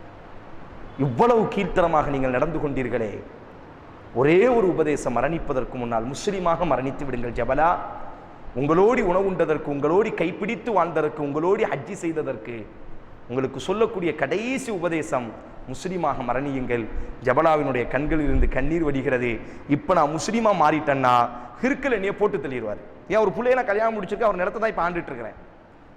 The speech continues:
எனக்கு வந்த நாசம், அல்லாஹ் என்னை கண்ணியப்படுத்தி இருக்க, நானே என்னுடைய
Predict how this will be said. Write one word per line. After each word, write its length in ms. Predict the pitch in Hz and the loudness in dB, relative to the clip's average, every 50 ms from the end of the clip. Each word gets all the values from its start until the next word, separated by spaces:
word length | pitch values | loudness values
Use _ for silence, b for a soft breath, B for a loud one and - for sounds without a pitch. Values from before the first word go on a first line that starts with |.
| - - - - - - - - - - - - - - - | -20 -20 -20 -20 -20 -20 -20 -20 -20 -20 -20 -20 -20 -14 -8
எனக்கு 340 | 117 123 143 143 143 151 156 | -2 -2 -2 -2 0 -2 -2
வந்த 220 | 170 202 196 220 | -2 0 0 2
நாசம், 460 | 185 165 160 156 - - 151 139 131 - | 4 4 2 2 2 0 -2 -2 -2 -4
அல்லாஹ் 240 | 131 139 156 165 165 | -4 0 2 2 2
என்னை 240 | 151 143 135 131 127 | 2 -2 -4 -4 -4
கண்ணியப்படுத்தி 640 | 113 127 143 165 180 180 - - 151 147 131 - 135 | -4 -4 -4 -2 -4 -4 -2 -4 -4 -4 -4 -4 -4
இருக்க, 480 | 135 123 117 - - 123 117 113 104 - - - - B B B B B B - | -4 -4 -4 -4 -2 -2 -2 -2 -2 -4 -8 -10 -10 B B B B B B -6
நானே 540 | 120 120 123 135 147 165 180 190 208 226 240 | -2 2 2 4 4 4 4 2 2 2 2
என்னுடைய 380 | 220 196 180 170 160 160 147 | 2 0 0 -2 0 0 -2